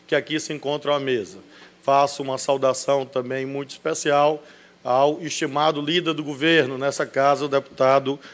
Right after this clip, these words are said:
Rogério Cafeteira. Quero cumprimentar todas as demais ilustres autoridades que aqui estão, o senhor defensor público geral, o senhor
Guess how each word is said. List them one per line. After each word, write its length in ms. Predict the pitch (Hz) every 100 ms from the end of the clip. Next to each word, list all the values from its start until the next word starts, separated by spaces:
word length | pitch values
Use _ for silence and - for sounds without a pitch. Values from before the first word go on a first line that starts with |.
| -
Rogério 540 | - 139 113 147 151 143
Cafeteira. 720 | 147 143 147 - 110 87 92 _ _ - - _
Quero 260 | 151 160 165
cumprimentar 640 | 160 170 160 165 156 151
todas 600 | 143 175 180 175 151 123
as 220 | 143 139
demais 540 | 127 143 143 156 165 139
ilustres 480 | 139 151 147 143 139
autoridades 840 | 131 143 127 113 135 151 156 123
que 100 | -
aqui 180 | 123 123
estão, 640 | 113 - 160 165 170 165 170 - _
o 40 |
senhor 200 | - 139
defensor 420 | 131 131 123 135
público 360 | 117 131 113 110
geral, 480 | 117 107 127 147 147
o 60 |
senhor 440 | 143 135 135 135